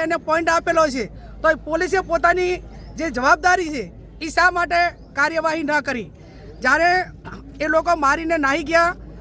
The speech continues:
અને એમ્બ્યુલન્સ આવી ત્યાં સુધી પોલીસનું કોઈ કાર્યવાહી નજરની સામે નથી આવી. બીજું, બજારની અંદર હોન્ડાથી લીધેલા બાઇકો હોય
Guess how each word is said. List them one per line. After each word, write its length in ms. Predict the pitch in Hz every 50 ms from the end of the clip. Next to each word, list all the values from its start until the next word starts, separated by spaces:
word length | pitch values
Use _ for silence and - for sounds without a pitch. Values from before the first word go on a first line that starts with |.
| - -
અને 160 | 277 285 330 320 277 285 294
એમ્બ્યુલન્સ 400 | 320 349 381 381 370 392 359 262
આવી 320 | 339 330 330 339 311 254 220 - - - - -
ત્યાં 220 | - 311 339 349 339
સુધી 200 | 330 269 349 349 - 320
પોલીસનું 640 | 320 320 349 330 269 - 330 349 359 359 330 - - - - - -
કોઈ 200 | - 339 392 - -
કાર્યવાહી 420 | 330 320 339 330 320 320 311 330 311
નજરની 400 | 285 285 262 302 302 311 302 277
સામે 200 | 285 285 294 277
નથી 280 | 254 254 - - 254 240
આવી. 240 | 226 208 180 160 - - - - - - - - -
બીજું, 360 | 233 262 311 302 370 381 392 392 359 - - - - - - - - - -
બજારની 480 | 262 285 277 330 339 349 330 349 330 330
અંદર 240 | 330 320 349 349 339 311 - - - - - - -
હોન્ડાથી 500 | 214 247 285 294 320 320 311 320 320 294
લીધેલા 320 | 285 240 294 311 311 311
બાઇકો 480 | 262 285 277 302 320 302 302 311 311 311
હોય 240 | 311 311 311 320